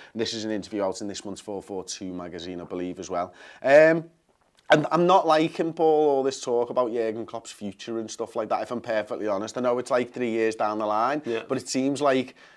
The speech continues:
Speaker 1: for the last month, all we've been talking about is Jurgen Klopp's future. And again, him mentioning Stevie and stuff,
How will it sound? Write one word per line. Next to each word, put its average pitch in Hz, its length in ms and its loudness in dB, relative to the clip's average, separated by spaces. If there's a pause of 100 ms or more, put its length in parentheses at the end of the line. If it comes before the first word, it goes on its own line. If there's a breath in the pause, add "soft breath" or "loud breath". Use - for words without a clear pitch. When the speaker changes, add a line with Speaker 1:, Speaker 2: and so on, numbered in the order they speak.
(200 soft breath)
Speaker 1:
for 139 140 -6
the 131 80 4
last 123 280 -2
month, 131 300 -2
all 123 160 2
we've 120 160 -2
been 117 160 -4
talking 113 280 -4
about 135 180 -6
is 139 80 -8
Jurgen 127 300 -2
Klopp's 123 240 -10
future. 120 360 -4
And 135 100 0
again, 127 360 2
him 139 200 -2
mentioning 123 560 -2
Stevie 117 520 -4
and 127 100 -4
stuff, 123 240 -8